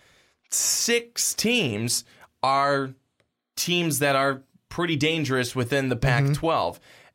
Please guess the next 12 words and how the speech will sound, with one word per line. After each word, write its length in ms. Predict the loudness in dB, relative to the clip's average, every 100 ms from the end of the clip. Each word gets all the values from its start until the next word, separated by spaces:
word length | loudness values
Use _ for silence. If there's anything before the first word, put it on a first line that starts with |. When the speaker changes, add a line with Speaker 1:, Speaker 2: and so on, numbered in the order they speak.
| -2
Speaker 1:
And, 540 | 0 2 2 0 -2 0
you 140 | 2
know, 160 | 2 2
obviously 920 | 0 0 0 -2 -2 0 0 -2 -6 _ _ -10
some 280 | -2 0 2
have 260 | 2 0 2
better 400 | 2 2 -2 -8 _ _
conference 540 | -8 -4 -2 -2 -2 0
records 380 | 0 0 -2 0
than 180 | 0
others, 340 | 0 0 -2 0
but 240 | -2 -2